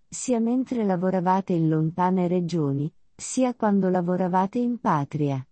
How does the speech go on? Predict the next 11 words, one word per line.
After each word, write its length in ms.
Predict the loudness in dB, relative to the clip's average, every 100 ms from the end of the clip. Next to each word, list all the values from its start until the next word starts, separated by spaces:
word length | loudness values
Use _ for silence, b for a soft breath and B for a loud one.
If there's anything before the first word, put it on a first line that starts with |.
| _ _ _ _ -2
Egli 420 | 0 2 2 2
vi 140 | 0
ha 40 | -2
protetti 640 | -2 -4 0 -4 -2 -6
contro 440 | 0 0 2 -2 -2
pericoli 580 | 0 0 0 0 0
visibili 800 | 2 0 0 0 0 0 0 2
ed 140 | 2 2
invisibili 920 | 0 2 0 0 0 0 0 0 0
ed 140 | 2
ora, 400 | 2 0 0 -4